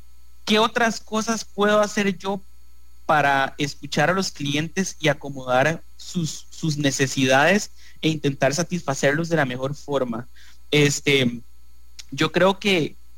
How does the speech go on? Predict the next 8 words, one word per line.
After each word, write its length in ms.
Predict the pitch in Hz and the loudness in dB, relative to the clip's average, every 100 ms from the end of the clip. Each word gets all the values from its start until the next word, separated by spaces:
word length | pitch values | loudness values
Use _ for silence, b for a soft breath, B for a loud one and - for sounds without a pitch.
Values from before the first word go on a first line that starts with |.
| - | -2
que 260 | 139 131 - | 0 0 0
hemos 360 | 156 175 202 208 | 0 2 0 2
ido 160 | 202 | 4
avanzando 800 | 202 165 131 135 156 165 180 202 - - - - | 6 4 2 0 0 0 -4 -10 -10 -14 -12 -2
en 140 | 147 | 2
el 100 | 135 | 2
proceso 600 | 123 127 127 139 135 190 165 | 2 0 2 2 2 2 2
de, 320 | 151 131 | 2 2